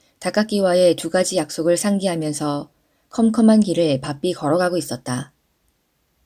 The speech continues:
아침에 내린 눈이 녹아 장화에 묻은 진흙이 묵직했다. 집이 가까워짐에 따라 게이조의 마음이 또다시 착잡해졌다.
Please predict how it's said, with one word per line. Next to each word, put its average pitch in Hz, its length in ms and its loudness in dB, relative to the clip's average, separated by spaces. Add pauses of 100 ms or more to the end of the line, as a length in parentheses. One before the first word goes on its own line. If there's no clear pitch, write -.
(720)
아침에 214 460 2
내린 190 300 2
눈이 180 240 -2
녹아 151 560 -6
장화에 180 460 -2
묻은 160 260 -4
진흙이 151 400 -4
묵직했다. 135 720 -8 (1600)
집이 208 300 0
가까워짐에 190 800 -2
따라 151 500 -4 (240)
게이조의 185 540 2
마음이 151 540 -2
또다시 220 360 -2
착잡해졌다. 220 880 -6